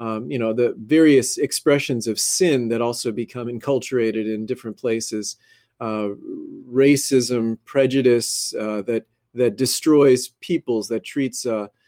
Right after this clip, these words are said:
some as, as less, less, having a lower dignity and, <clears throat> and deserving of whatever greater suffering or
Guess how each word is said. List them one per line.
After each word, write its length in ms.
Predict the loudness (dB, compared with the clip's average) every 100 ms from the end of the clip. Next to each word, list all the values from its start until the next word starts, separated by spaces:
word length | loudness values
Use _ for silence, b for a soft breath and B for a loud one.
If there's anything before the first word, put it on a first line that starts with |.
| _ _
some 340 | -8 -2 0 0
as, 280 | 0 -4
as 300 | -6 -8 -6
less, 440 | -4 -2 -2 -4 -8 _ -10
less, 400 | -4 -4 -4 -6 -6
having 260 | -4 -2
a 60 | 0
lower 280 | 4 6 6
dignity 560 | 4 2 2 0 0
and, 160 | -2 -6
<clears throat> 40 |
and 280 | -4 0 0
deserving 520 | 0 2 2 4 0
of 180 | -2 -4 _ _ _ -4
whatever 340 | 0 2 0
greater 420 | 0 4 4 2
suffering 720 | -2 -2 -2 -2 -4 -4 -2
or 280 | -6 -6 -8